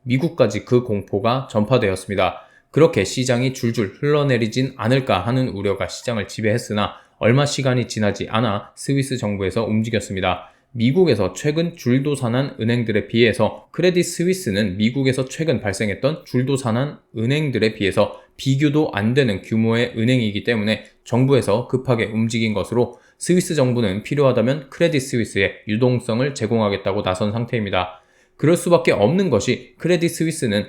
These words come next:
사십 대 글로벌 시스템에 속해 있는 중요한 은행인데요. 해당 은행에 문제가 생길 경우 글로벌 시스템 리스크가 되며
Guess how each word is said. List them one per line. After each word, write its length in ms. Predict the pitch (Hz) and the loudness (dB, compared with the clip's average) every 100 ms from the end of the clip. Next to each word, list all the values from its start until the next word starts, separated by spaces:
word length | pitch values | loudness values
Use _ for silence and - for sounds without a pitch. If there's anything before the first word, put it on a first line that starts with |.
| - | -6
사십 380 | - 135 - - | -2 0 0 -2
대 240 | 98 - - | -2 -2 -4
글로벌 420 | 113 110 113 127 | 0 2 4 2
시스템에 600 | 127 131 - 107 127 143 | 0 -4 -2 -2 -2 -4
속해 280 | - - 143 | -10 -2 -2
있는 320 | 92 90 131 | -2 -4 -8
중요한 540 | - 123 143 131 95 - | -2 2 4 4 2 -2
은행인데요. 600 | 107 101 92 92 123 101 - _ _ 160 | 0 0 0 2 2 0 -8 _ _ 0
해당 320 | 165 170 104 | 2 4 2
은행에 360 | 107 98 117 127 | 2 2 0 -2
문제가 420 | 101 107 107 90 | -2 2 2 2
생길 300 | 123 117 95 | 0 -2 -2
경우 400 | - 127 98 - _ | 0 2 0 -4 _
글로벌 420 | - 127 131 127 120 | -2 2 4 4 2
시스템 540 | - 113 - 131 101 | -2 -6 -2 -2 0
리스크가 460 | 120 131 - 120 95 | -2 -2 0 0 2
되며 300 | 110 98 | 2 2